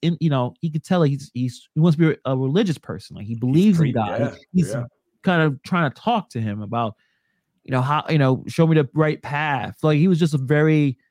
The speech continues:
Speaker 1: I guess, tormented soul, if that
Speaker 2: Mm.
Speaker 1: makes any sense, uh, in terms of D M X.
Speaker 2: No, I feel that. Yeah, D M X was like, yeah, yeah, he, um,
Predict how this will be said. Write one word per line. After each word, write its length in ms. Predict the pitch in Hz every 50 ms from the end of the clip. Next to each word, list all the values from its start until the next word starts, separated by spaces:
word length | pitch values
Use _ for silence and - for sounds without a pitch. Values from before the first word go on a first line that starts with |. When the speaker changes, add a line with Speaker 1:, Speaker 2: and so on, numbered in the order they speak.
| _ _ _ _ _ _ _ _ -
Speaker 1:
I 20 |
guess, 200 | - 170 170 -
tormented 580 | - - - 135 135 127 135 131 117 131 110 -
soul, 340 | - - 117 196 254 143 98
if 100 | - -
that 200 | 104 107 107 107 - _ _ _ _ -
Speaker 2:
Mm. 260 | 117 104 98 90 85 -
Speaker 1:
makes 180 | - 113 - -
any 140 | 113 110 104
sense, 340 | - - 113 107 101 - 120
uh, 300 | 104 98 98 98 101 107
in 80 | 107 107
terms 180 | 135 123 113
of 80 | 110 104
D 100 | 117 113
M 100 | 107 104
X. 180 | 104 - - _ _ _ _ _ _ _ _ _ _ _ _
Speaker 2:
No, 120 | 95 90
I 80 | 90 90
feel 240 | - - 101 95 90
that. 260 | 90 87 87 87 - -
Yeah, 200 | 98 92 92 87 85
D 180 | - 107 131
M 100 | 143 143
X 180 | 139 143 139 -
was 180 | 123 98 87
like, 200 | 95 92 85 - _ 85
yeah, 380 | 90 87 87 87 85 82 80 78
yeah, 220 | 90 90 87 87
he, 400 | 85 - 107 113 120 123 117 110
um, 460 | 104 98 95 92 90 87 87 87 82